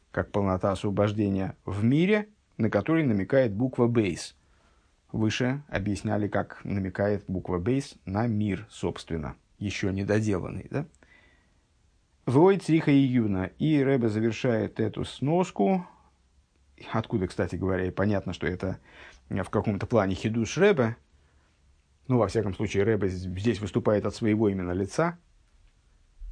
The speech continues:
хоть и подтверждает определенные тезисы там с дополнительными ссылками, э,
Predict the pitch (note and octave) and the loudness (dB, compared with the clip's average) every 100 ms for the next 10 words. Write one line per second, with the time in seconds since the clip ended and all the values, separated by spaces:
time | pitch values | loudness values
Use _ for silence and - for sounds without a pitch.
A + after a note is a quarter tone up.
0 | - - - _ _ _ _ _ _ _ | -14 -20 -20 _ _ _ _ _ _ _
1 | - G#2+ F2+ G#2 G#2+ G#2 G2+ F#2 F2+ F2 | -2 0 -2 -2 -2 2 2 2 0 -4
2 | F2+ F#2+ F2+ E2+ G#2 F#2 - - E2 F2 | -2 -2 -2 -2 -2 -4 -10 -8 -8 -8
3 | - - - G2 G#2 G2+ - F#2+ F2+ - | -14 -16 -8 -2 0 0 -2 -4 -4 -2
4 | A3 F#3+ A#2 F#2+ - - - _ _ - | 0 2 2 0 -8 -20 -20 _ _ -2
5 | A2 G#2 G2+ | 2 4 4